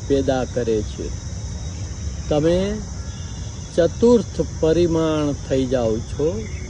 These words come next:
અને સમયથી પર હોવ છો. તમારા જિંદગીના સંધ્યા સમયે તમને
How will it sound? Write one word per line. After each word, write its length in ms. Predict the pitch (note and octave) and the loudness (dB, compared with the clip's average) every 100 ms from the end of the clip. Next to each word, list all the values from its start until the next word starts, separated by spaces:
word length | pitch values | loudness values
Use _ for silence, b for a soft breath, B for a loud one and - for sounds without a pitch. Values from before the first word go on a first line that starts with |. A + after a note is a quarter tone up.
| - - - - - - | -8 -8 -8 -6 -8 -4
અને 400 | D3 D3+ D3+ D3+ C#3+ - | -2 0 2 0 -4 0
સમયથી 800 | D3 D3 D#3 D#3 - F#3 G#3+ C4 - - - - - - - | 0 2 2 2 0 0 0 0 -4 -6 -8 -8 -8 -8 0
પર 580 | D3 C#3+ C3 B2 A#2 G#2+ - | 2 4 4 2 2 -2 0
હોવ 240 | A2 G#2+ | 4 4
છો. 360 | G2+ - B2+ G#2 - - - - - - - - - - - - - - - - - - - - - - - - - | 6 6 4 0 -2 -6 -8 -12 -16 -16 -16 -14 -12 -10 -10 -10 -8 -8 -6 -8 -8 -10 -10 -10 -8 -8 -6 -8 0
તમારા 800 | E3 F3 G3 G3+ G3+ G3+ G3+ G3+ | 2 4 4 4 4 4 4 2
જિંદગીના 1120 | F3 C3 D#3 F#3 F#3 F#3+ E3 F3+ E3+ D#3 D3+ E3+ F#3 - - - - - - | 0 2 2 2 2 2 4 2 2 0 -2 -4 -8 -8 -8 -8 -6 -8 -2
સંધ્યા 600 | D#3+ D#3 D#3+ C#3+ F3+ G3 | 0 2 2 4 6 6
સમયે 680 | F3+ - D#3 E3 D#3 B2 G2+ - - - - - - - - - - | 4 2 2 4 4 2 0 -6 -8 -8 -6 -6 -6 -8 -8 -8 -2
તમને 600 | E3 E3 F3+ F#3 F3+ B2 | 2 2 2 2 2 0